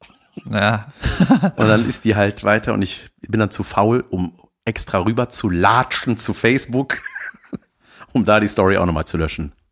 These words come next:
Speaker 2: Richtig unterragend. In, änder das Instagram. Löschen beim Hochladen wäre Weltklasse. Ansonsten seid ihr perfekt. <laughs>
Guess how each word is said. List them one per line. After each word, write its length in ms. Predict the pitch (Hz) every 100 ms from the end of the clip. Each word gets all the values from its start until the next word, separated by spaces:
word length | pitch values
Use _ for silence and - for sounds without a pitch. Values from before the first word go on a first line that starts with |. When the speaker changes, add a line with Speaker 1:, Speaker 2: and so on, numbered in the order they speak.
| _
Speaker 2:
Richtig 420 | 85 95 101 87
unterragend. 580 | 87 85 85 85 80 135 - _ _ _
In, 200 | 131 135
änder 220 | 123 131 101
das 180 | 95 -
Instagram. 580 | 90 92 85 80 76 - _ _ _
Löschen 320 | 110 123 - 113
beim 160 | 110
Hochladen 500 | 113 123 107 104 104 - -
wäre 260 | 87 85
Weltklasse. 560 | 90 92 - - 87 - _ _
Ansonsten 340 | - 98 - -
seid 180 | 101 -
ihr 40 |
perfekt. 500 | - - - - _ _ _ _ _ _ _
<laughs> 200 | - 156